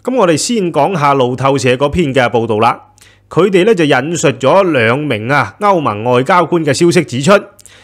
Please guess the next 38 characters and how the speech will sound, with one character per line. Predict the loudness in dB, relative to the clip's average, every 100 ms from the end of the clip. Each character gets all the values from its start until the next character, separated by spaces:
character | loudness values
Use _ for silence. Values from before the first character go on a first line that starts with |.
| -18 -2
話 | 0 2
歐 | 2 2
盟 | 0 2
廿 | 2 4 2
七 | 0
國 | 0 0
嘅 | 2
大 | 0 0
使 | 0 0 2 0 -4
已 | -8 -4 -2
經 | 0 0
啦 | 2
喺 | 0 -2
尋 | -4 -2
日 | -4
同 | -2 -6
意 | 0 0
咗， | 4 4 2 -4 _ -20 _ -10
以 | -2 -2
侵 | 0 -2 0
犯 | 0 0
人 | 0 0 -2
權 | -4 -2
作 | 2 2
為 | 2 0
理 | 2
由 | 2 4
啊， | 2 2 -8 _ _ 0
對 | 2 2
中 | 0 0 0
國 | 0 0 0
等 | -2 0
國 | 0 2
家 | 4 4
嘅 | 4 0
官 | 2 0
員 | 0 -2
啦 | 2 2 0